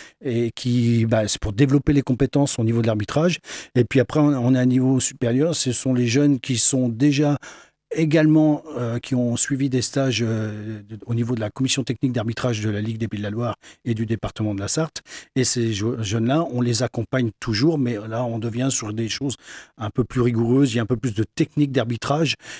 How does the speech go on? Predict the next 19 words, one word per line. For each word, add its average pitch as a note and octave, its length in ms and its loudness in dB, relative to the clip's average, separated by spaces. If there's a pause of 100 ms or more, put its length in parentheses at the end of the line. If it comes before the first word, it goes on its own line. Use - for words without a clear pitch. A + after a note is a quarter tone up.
(120)
et A2+ 60 -2
non A2 140 2
pas, C3 140 -2
c'est - 200 0
pas A#2+ 240 -2
une A2 320 -2
connaissance A#2 480 -2
générale, B2 380 0
là, A#2 100 -2
ça A2 140 -2
devient G#2+ 220 -6
un A#2 160 -2
peu - 120 -6
plus G#2+ 140 -8
précis, C#3+ 480 0
où C3+ 80 0
on A2+ 100 -2
essaie B2+ 300 -2
de, A2 180 -6